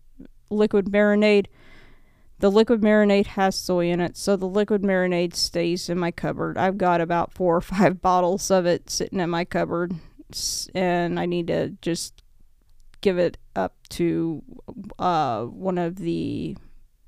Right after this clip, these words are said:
food pantries here in town and let them have it. Um, the,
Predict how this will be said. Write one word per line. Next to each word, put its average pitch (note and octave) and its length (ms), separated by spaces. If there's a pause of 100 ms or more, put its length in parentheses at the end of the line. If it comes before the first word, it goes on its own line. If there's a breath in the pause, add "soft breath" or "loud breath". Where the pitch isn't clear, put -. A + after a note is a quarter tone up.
food F3 240
pantries F3+ 500
here F3+ 180
in F3+ 120
town F#3 580
and E3+ 380
let F3 240
them E3+ 180
have E3+ 280
it. E3 200 (1200 soft breath)
Um, F3+ 540 (1700 soft breath)
the, F3+ 640